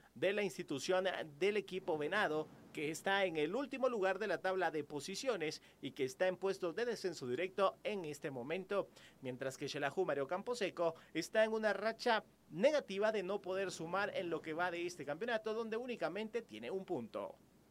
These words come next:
Vuelvo al estudio principal, señores, que tengan un feliz miércoles.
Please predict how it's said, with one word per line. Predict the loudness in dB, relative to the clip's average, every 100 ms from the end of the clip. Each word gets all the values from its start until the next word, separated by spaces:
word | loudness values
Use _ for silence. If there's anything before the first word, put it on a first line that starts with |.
| -4 6
Vuelvo | 6 4
al | -4
estudio | -6 -6 -6
principal, | -4 -4 -4 2 2
señores, | 0 -2 -2 -2 -4
que | -8
tengan | -6 -2 -2 -2
un | -2 -2 -6
feliz | -10 -8 -6
miércoles. | -2 -4 -4 -12 -12 -16